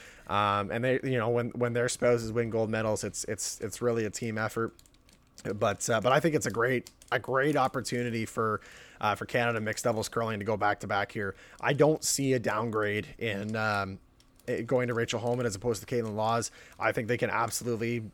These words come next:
you know, dominate this field. Um, John Morris as well has the experience, having won before, and, and I, I just think they're gonna do fantastically. It, it's one of those sports that's so fringe and it's new in curling, but yet it's just, it's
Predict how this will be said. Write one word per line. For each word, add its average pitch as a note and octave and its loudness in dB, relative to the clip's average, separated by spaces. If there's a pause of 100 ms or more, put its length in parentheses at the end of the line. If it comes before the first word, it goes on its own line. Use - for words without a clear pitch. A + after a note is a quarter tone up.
(120)
you C3 -6
know, G#2+ -2
dominate A2 -2
this A2+ -2
field. A#2+ 0 (460)
Um, G2+ 0
John C3+ 2
Morris A#2+ 2
as G#2+ -8
well A2 2
has A2+ 0
the A#2 -2
experience, A#2+ -2
having A2 -4
won A2 -2
before, C3+ 2 (380)
and, G2+ -4 (220)
and A#2 0
I, A#2+ 2
I C#3+ 4
just C#3+ 0
think B2+ 0
they're G3+ -6
gonna A#2+ 0
do A#2+ 0
fantastically. G#2+ -2
It, B2+ 0
it's C#3+ 0
one E3 6
of F3 4
those F3 4
sports C#3 -2
that's B2+ 0
so D#3 4
fringe A#2+ -2
and A2+ -4
it's - -8
new B2+ 0
in C#3 -4
curling, C#3 0 (380)
but A#2 2
yet A#2 2 (180)
it's A#2+ -2
just, - -2
it's - -2